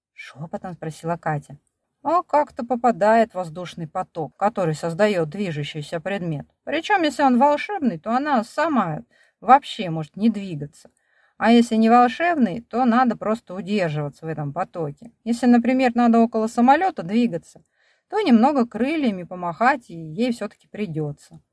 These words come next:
Почему, сам не знаю, это у нее спрашивать надо. Ну, ты ей понравилась,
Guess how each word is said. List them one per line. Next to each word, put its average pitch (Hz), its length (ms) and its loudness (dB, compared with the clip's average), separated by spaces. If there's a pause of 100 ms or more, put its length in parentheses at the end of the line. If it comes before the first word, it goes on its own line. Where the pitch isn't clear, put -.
(280)
Почему, 320 420 0
сам 247 240 4
не 170 120 -2
знаю, 180 360 -2
это 180 160 -8
у 165 60 -4
нее 170 240 -2
спрашивать 156 580 -6
надо. 165 360 -6 (480)
Ну, 320 180 0
ты 302 80 -4
ей 277 160 -2
понравилась, 233 800 2